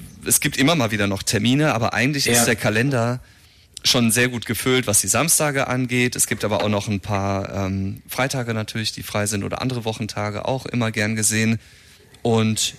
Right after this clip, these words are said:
Speaker 1: ja, den Oktober habe ich mir eigentlich komplett freigehalten. Jetzt habe ich aber ein Pärchen, was verschiebt in den Oktober rein und jetzt habe ich halt gesagt, na komm,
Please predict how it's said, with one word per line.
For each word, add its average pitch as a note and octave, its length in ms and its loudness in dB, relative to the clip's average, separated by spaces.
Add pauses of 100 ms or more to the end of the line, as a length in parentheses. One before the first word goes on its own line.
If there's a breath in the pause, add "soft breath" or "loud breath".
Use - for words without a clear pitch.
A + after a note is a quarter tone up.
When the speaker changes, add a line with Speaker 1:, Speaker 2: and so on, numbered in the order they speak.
Speaker 1:
ja, G2+ 340 -2 (180)
den A2 120 2
Oktober C#3+ 460 2
habe B2+ 120 0
ich - 140 -2
mir A#2 100 4
eigentlich A2 200 0
komplett - 340 -2
freigehalten. C#3 1040 2 (120)
Jetzt G#2+ 280 0
habe A2 160 0
ich - 180 -2
aber G#2 400 0
ein G2+ 200 0
Pärchen, B2+ 380 0
was A2 140 2
verschiebt D#3 420 -2
in C#3+ 100 0
den C3 100 2
Oktober B2+ 400 0
rein A2 280 2
und G#2 160 0
jetzt - 360 0
habe G#2 100 -4
ich G2+ 80 -2
halt F#2+ 140 -4
gesagt, F#2+ 280 -4
na G#2 80 -2
komm, G2+ 240 -4